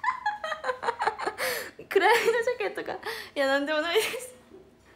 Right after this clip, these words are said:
なんかね、面白いことがあったんですよ、この写真を撮った時。映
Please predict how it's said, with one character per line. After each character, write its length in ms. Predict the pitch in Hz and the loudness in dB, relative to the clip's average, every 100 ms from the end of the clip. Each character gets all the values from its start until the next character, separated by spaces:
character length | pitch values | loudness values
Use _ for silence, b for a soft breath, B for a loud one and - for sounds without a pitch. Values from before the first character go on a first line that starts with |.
| B B B B B - | B B B B B 2
な 120 | 285 | 4
ん 60 | |
か 80 | 269 | 6
ね、 380 | 254 254 240 233 - | 6 8 6 0 -4
面 280 | - 269 285 | 0 2 4
白 200 | 403 440 | 4 4
い 60 | |
こ 80 | 302 | 2
と 100 | 277 | 0
が 80 | 285 | 0
あ 40 | |
っ 60 | 330 | 2
た 120 | 339 | 0
ん 20 | |
で 80 | 269 | 0
す 80 | 269 | -2
よ、 80 | 254 | -2
こ 120 | 254 | -2
の 60 | 269 | -6
写 60 | 262 | -4
真 120 | 254 | -4
を 40 | |
撮 100 | 254 | -2
っ 40 | 262 | -4
た 120 | 247 | -8
時。 680 | 247 233 233 - 254 233 | -10 -12 -12 -12 -10 -10
映 40 | - | -4